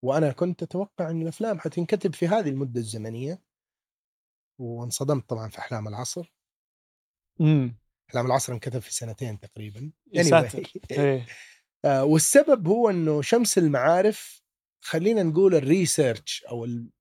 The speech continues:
Speaker 1: فترة اللي، تعرف ال-، الكتابة ما تجي كذا فجأة.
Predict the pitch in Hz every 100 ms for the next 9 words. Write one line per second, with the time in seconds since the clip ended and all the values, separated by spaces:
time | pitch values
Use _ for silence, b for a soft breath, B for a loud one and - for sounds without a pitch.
0 | _ _ _ _ _ _ _ _ _ _
1 | _ _ _ _ - - 190 - 156 127
2 | 143 143 143 - 185 202 180 - 147 147
3 | - 214 208 185 196 - 139 123 - 123
4 | 117 110 123 110 98